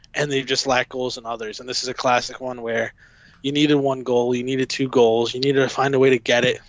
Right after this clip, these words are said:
You created the opportunities, but whether it's, you know, Ferguson's still young, he's not ready, you know, they call him the Wonder Kid, but <sighs> this is, you know, this is a result where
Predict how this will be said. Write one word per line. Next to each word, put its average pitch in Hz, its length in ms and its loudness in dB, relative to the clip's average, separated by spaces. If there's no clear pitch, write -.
You 127 160 -2
created 143 320 2
the 143 120 0
opportunities, 135 840 -6
but 120 240 2
whether 123 260 -4
it's, - 200 -10
you 107 60 -10
know, 95 60 -10
Ferguson's 123 520 -4
still 107 220 -6
young, 117 280 -2
he's 107 180 -14
not 101 160 -6
ready, 120 440 0
you 107 80 -12
know, 107 60 -4
they 104 80 -8
call 117 180 -4
him 110 80 -10
the 107 80 -6
Wonder 139 280 4
Kid, 143 340 0
but 113 220 -2
<sighs> - 400 -6
this 170 240 0
is, - 360 -4
you 185 120 -8
know, 113 260 -8
this 156 180 -2
is 175 100 0
a 160 60 2
result 143 460 -2
where 120 280 -2